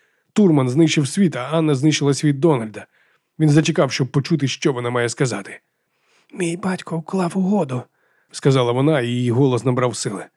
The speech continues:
«Нас ніколи не мали будити. Ми повинні вибратися звідси. Мені потрібна твоя допомога». Знову це. Їй було байдуже, що вона знищила його.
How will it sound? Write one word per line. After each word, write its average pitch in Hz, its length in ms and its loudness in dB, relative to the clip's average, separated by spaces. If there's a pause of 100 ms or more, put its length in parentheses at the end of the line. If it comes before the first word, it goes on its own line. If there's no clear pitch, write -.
(500)
«Нас 226 400 0 (140)
ніколи 202 440 4
не 185 100 0
мали 185 240 2
будити. 180 440 -2 (460)
Ми 208 120 4
повинні 196 400 4
вибратися 170 520 0
звідси. 135 400 -4 (400)
Мені 190 160 4
потрібна 185 380 2
твоя 180 240 2
допомога». 170 540 0 (760)
Знову 123 360 2
це. - 280 -12 (400)
Їй 151 160 4
було 156 220 6
байдуже, 120 460 -2
що - 180 -4
вона 127 200 0
знищила 120 420 -2
його. 104 260 -8